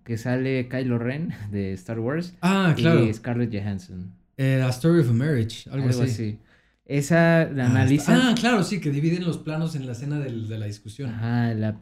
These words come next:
Speaker 1: la,
Speaker 2: Claro.
Speaker 1: incluso como los colores y todo eso, como que va narrando, la misma imagen va narrando lo que está sucediendo en la película, güey.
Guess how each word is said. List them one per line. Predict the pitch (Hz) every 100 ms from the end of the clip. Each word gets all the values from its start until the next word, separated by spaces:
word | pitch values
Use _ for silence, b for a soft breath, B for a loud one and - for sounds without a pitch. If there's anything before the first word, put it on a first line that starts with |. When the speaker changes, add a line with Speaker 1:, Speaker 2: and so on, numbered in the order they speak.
| -
Speaker 1:
la, | 117 113
Speaker 2:
Claro. | 123 107
Speaker 1:
incluso | 120 120 120 135 120
como | 117 107 101
los | 101 104 104
colores | 113 107 110 117 120
y | 120
todo | 117
eso, | 113 113 120
como | 120 117 107
que | 123
va | 120
narrando, | 135 143 131 135 139 139 147 160 B B B
la | 123 120
misma | 123 151 156 175 180
imagen | 165 151 156 143
va |
narrando | 131 127 123 131
lo | 117 101
que |
está | - 110
sucediendo | 113 123 117 104 107 110 107 101
en | 107
la | 98 95
película, | 101 110 123 101 87
güey. | 90